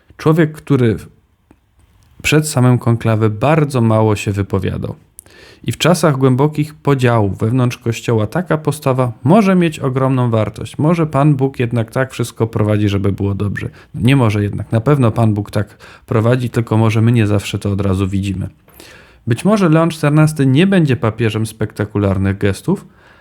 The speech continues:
ale raczej kimś, kto szuka punktów wspólnych, nawet z tymi, którzy przez ostatnie lata czuli się pomijani lub atakowani. Nie ma jednak sygnałów, że cofnie rewolucję Franciszka, ale też nie wygląda na to, by chciał ją pogłębiać.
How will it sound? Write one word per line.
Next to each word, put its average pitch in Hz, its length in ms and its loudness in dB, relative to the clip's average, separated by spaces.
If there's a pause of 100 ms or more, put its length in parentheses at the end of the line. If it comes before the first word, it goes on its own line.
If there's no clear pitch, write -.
(180)
ale 156 340 4
raczej 165 440 0
kimś, 160 280 -2
kto - 200 -4
szuka 131 340 -4
punktów 160 640 0
wspólnych, 107 680 0 (840)
nawet 220 280 2
z - 80 -10
tymi, 135 240 2
którzy 123 260 -2
przez 113 220 -4
ostatnie 113 420 -2
lata 110 320 0 (520)
czuli 135 200 0
się 113 140 -2
pomijani 107 580 2
lub 95 220 0 (340)
atakowani. 95 760 -4 (600)
Nie 127 100 4
ma 131 100 4
jednak 104 380 2
sygnałów, 98 460 -2
że 101 80 -2
cofnie 110 400 0
rewolucję 95 480 0
Franciszka, - 640 -6
ale 214 200 2
też 233 220 -2
nie 226 100 0
wygląda 185 420 2
na 175 160 2
to, 160 140 -2
by 151 120 -2
chciał 143 220 -4
ją 135 120 0
pogłębiać. 113 720 0